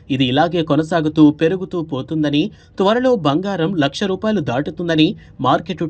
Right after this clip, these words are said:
ట్రేడర్లు అంచనా వేస్తున్నారు. గత కొంతకాలంలో బంగారం ధరలు కొంచెం కొంచెంగా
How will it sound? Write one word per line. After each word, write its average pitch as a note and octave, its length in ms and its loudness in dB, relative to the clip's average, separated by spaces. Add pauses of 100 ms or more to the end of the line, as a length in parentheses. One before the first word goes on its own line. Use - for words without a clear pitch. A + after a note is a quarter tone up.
ట్రేడర్లు D3 440 0 (180)
అంచనా D#3 340 -2
వేస్తున్నారు. C3 500 -2 (380)
గత D3 100 0 (120)
కొంతకాలంలో F#3+ 640 2 (120)
బంగారం F3+ 440 0
ధరలు F#3 220 0 (100)
కొంచెం F#3+ 260 0 (100)
కొంచెంగా D#3 340 -2